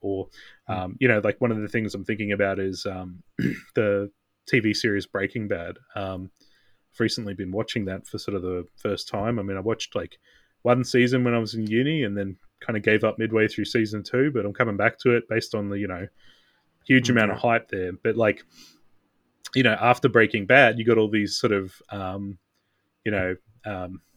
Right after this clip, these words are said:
Speaker 1: what would you call them? Like, midlife crisis drug <laughs> soapies
Speaker 2: Right.
Speaker 1: or whatever. Like, I'm thinking of, you know, uh, there's that, um,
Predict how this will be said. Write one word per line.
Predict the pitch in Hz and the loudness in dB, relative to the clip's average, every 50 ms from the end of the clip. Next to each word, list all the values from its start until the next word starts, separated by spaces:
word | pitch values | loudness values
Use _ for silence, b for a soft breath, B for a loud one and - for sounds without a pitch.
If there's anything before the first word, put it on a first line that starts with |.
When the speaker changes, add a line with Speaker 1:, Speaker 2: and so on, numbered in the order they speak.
| _ _ - | _ _ -4
Speaker 1:
what | 127 117 | -4 -4
would | 107 98 | -4 -4
you | - - | -8 -4
call | - 117 113 113 104 | 0 0 2 2 0
them? | 92 92 90 | -2 -4 -6
Like, | 90 90 92 - - - - _ b b b b b b b 131 | -8 -8 -10 -10 -12 -16 -20 _ b b b b b b b 4
midlife | 127 123 123 127 117 113 - - | 4 6 6 6 4 4 2 0
crisis | - - 117 113 110 - 127 107 - | 0 0 2 2 2 0 -2 -4 -4
drug | - - - 110 113 120 120 120 117 - _ _ | -2 0 2 4 4 2 2 -2 -12 -14 _ _
<laughs> | _ _ - | _ _ -10
soapies | 127 - - - 220 170 160 151 147 139 135 - - 131 143 143 - | -8 0 4 6 6 6 4 0 -4 -6 0 4 6 6 6 6 4
Speaker 2:
Right. | - 104 101 151 | 4 2 2 2
Speaker 1:
or | 147 | 2
whatever. | 147 151 156 175 160 | 2 4 4 4 4
Like, | 131 117 - | 4 4 4
I'm | 127 123 | 4 4
thinking | 123 131 123 131 123 117 | 4 2 4 4 2 2
of, | 107 107 _ _ B B B B B B B - | 0 0 _ _ B B B B B B B -2
you | 127 | 0
know, | 117 101 101 101 98 - | 2 2 2 0 0 -2
uh, | 104 101 98 98 98 98 98 98 - - - _ _ _ _ _ - - _ | -4 -2 -2 -2 -2 -4 -6 -8 -10 -18 -20 _ _ _ _ _ -20 -14 _
there's | - 107 98 - | -2 -2 -2 0
that, | - 104 98 - - - - - - | 0 0 -2 -2 -4 -12 -20 -14 -10
um, | 95 92 92 90 90 90 90 92 92 | -8 -8 -6 -8 -8 -10 -12 -14 -16